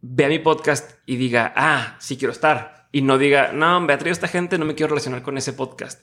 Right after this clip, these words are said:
Y, y desde ahí es donde empiezas a jugar con, con, con todo eso. Entonces, por eso es la, la necesidad de una línea editorial clara.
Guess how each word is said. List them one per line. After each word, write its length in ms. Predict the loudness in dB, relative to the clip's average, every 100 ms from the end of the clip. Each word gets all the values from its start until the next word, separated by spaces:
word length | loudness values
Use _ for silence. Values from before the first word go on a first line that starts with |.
| _ -20 _ -4
Y, 120 | -2
y 340 | 0 2 4
desde 160 | 4 2
ahí 180 | 2 2
es 100 | 2
donde 140 | -2
empiezas 280 | -2 -2 -4
a 40 |
jugar 340 | -4 0 0 0
con, 520 | -2 -2 -6 -10 -14
con, 380 | -8 -6 -6 -8
con 180 | -8 -4
todo 160 | 0
eso. 180 | 0 0 -10
Entonces, 200 | -18 -4
por 140 | 0
eso 160 | 2 2
es 40 | 2
la, 100 | 2 2 0
la 80 | 0
necesidad 260 | 0 -4 -2
de 80 | 2
una 100 | 2
línea 220 | 4 2
editorial 220 | 0 -2
clara. 360 | 0 0 -2